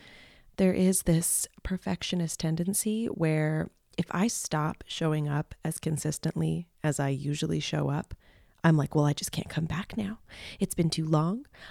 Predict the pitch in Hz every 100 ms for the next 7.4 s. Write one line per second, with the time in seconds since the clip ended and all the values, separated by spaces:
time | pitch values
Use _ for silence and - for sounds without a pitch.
0 | - 190 - 202 175 165 165 165 160 160
1 | 196 240 269 294 311 370 - - 196 190
2 | 185 175 175 165 156 165 - 156 147 160
3 | 170 160 170 208 254 - - - - -
4 | - - - - _ _ - - 254 277
5 | 285 247 247 226 233 226 - - - -
6 | - - - 202 196 196 185 165 160 -
7 | 143 139 147